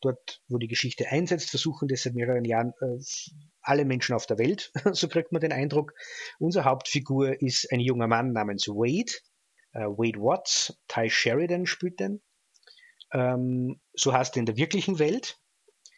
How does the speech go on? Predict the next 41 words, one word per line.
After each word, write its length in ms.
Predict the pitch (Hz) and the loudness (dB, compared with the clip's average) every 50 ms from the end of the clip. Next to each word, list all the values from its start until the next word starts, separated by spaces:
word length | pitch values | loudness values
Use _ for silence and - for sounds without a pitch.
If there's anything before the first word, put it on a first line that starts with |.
| _ _ _ _ _ _ | _ _ _ _ _ _
Und 200 | - 135 127 123 | -4 -2 0 2
er 80 | 139 120 | 2 2
hat 140 | 131 131 131 | 4 4 4
aber 160 | 123 123 120 | 4 4 4
auch 40 | 123 | 2
noch 140 | 127 127 123 | 2 0 0
einen, 340 | 123 120 120 113 117 - - _ | 0 0 0 0 -2 -4 -6 _
einen 180 | - 127 117 113 | -2 0 2 2
Namen 360 | 113 110 113 127 131 123 127 | 2 2 2 2 2 0 0
in 160 | - 143 135 | 0 0 0
der 160 | 131 131 113 | 2 0 2
Oasis 600 | 113 110 107 123 160 - - 208 220 214 - - - | 2 2 2 2 2 2 2 2 2 0 -2 -2 -4
und 120 | 143 123 | -4 -2
sein 200 | - 120 107 104 - | 0 0 -2 0 0
Avatar 460 | - 113 123 165 165 - - 160 151 | 0 0 0 0 0 2 2 2 2
in 80 | 147 | 2
der 100 | 147 147 | 2 2
Oasis 500 | 135 127 120 123 131 131 - 139 127 - | 2 2 2 2 0 0 -2 -4 -2 -2
heißt 200 | 131 123 - - | -2 -2 -2 -2
Parsival. 600 | - - 107 123 - - - 113 95 90 87 - - _ _ _ _ _ _ - - | -2 0 0 0 0 -2 -2 -4 -4 -8 -10 -12 -16 _ _ _ _ _ _ -20 -16
Also 200 | - - 117 107 | -10 -8 -8 -6
der, 220 | - - 208 196 - - - - - - - - - | -4 -6 -6 -6 -8 -14 -16 -14 -14 -14 -14 -2 0
der 140 | 143 139 139 | 2 2 4
Ritter, 220 | 180 180 170 156 | 2 2 2 2
der 120 | 139 139 123 | 2 2 2
den 120 | 127 117 | 0 -2
Gral 280 | - - 101 98 107 107 | -2 -2 -2 -2 -2 -2
findet. 480 | - 117 107 95 - - - - - _ _ _ _ _ _ | -2 -4 -6 -6 -8 -12 -16 -18 -20 _ _ _ _ _ _
So. 140 | - - - - _ _ _ _ _ _ _ _ _ _ _ _ _ - - - - - - - - | -16 -16 -16 -16 _ _ _ _ _ _ _ _ _ _ _ _ _ -16 -14 -12 -10 -12 -12 -8 -2
Ähm, 840 | 117 117 117 117 117 120 120 120 120 120 120 120 117 117 113 113 113 | 0 2 2 2 2 2 0 0 0 0 0 0 0 0 0 0 -2
Wade 380 | 110 104 110 113 117 139 139 135 | 0 2 2 2 2 2 2 0
ist 80 | 123 | -2
ein 80 | 131 - | -2 -2
Teenager, 760 | - 147 165 170 160 156 143 - 156 147 143 139 139 147 - - - _ _ _ _ _ _ - | -2 0 2 2 2 2 2 2 2 4 4 2 0 -2 -4 -10 -16 _ _ _ _ _ _ -10
sehr 240 | - - 117 101 - | -6 -4 -4 -2 0
armer 240 | 107 113 139 147 139 | 0 0 0 0 0
Teenager, 480 | - 143 135 131 131 127 - 135 117 | 0 0 0 0 0 0 0 -2 0
wohnt 160 | 110 110 113 | 0 0 0
in 80 | 123 113 | 0 0
einem 100 | 110 107 | -2 -2
Trailerpark, 720 | - - 117 113 123 151 - - - 117 120 135 - - | -2 0 0 2 2 0 0 0 0 0 0 0 -2 -6